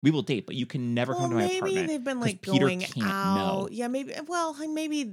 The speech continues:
Speaker 2: you know, maybe he also knows what nights Peter is, like, working or something like,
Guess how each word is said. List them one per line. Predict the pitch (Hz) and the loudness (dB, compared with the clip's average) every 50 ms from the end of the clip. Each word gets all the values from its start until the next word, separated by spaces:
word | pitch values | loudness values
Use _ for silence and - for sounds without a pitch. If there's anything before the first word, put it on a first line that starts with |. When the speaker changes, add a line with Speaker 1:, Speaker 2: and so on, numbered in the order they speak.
| 175 170 | -8 -8
Speaker 2:
you | - 220 214 | -6 -4 -2
know, | 185 170 165 160 | -2 -2 -2 -2
maybe | 160 190 214 220 240 | -2 -2 -2 -2 0
he | 247 254 | 0 0
also | 233 226 226 226 226 | 0 0 0 -2 -2
knows | 214 202 208 202 185 | 0 0 0 0 -2
what | 185 196 - - | -2 -4 -4 -6
nights | 160 160 156 160 160 - - | -6 -6 -6 -6 -6 -8 -10
Peter | - - 175 165 170 165 160 | -10 -8 -6 -4 -4 -4 -4
is, | 156 147 - | -6 -6 -8
like, | 151 147 143 - - - _ _ - | -10 -10 -12 -14 -18 -20 _ _ -14
working | 208 220 247 269 269 269 269 269 - 262 247 240 233 233 233 220 | -10 -4 -2 0 0 0 -2 -4 -6 -6 -6 -4 -4 -4 -4 -4
or | 220 | -4
something | 214 - 226 214 208 | -6 -6 -6 -6 -6
like, | 202 208 | -6 -8